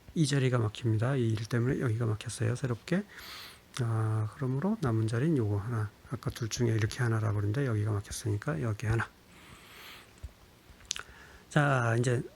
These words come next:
삼 넣을 겁니다만 이제는 뭐 히든 싱글로 넣는다는 개념이 이제 좀,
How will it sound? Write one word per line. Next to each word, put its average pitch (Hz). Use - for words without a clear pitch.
삼 185
넣을 135
겁니다만 120
이제는 151
뭐 123
히든 220
싱글로 190
넣는다는 135
개념이 127
이제 123
좀, 123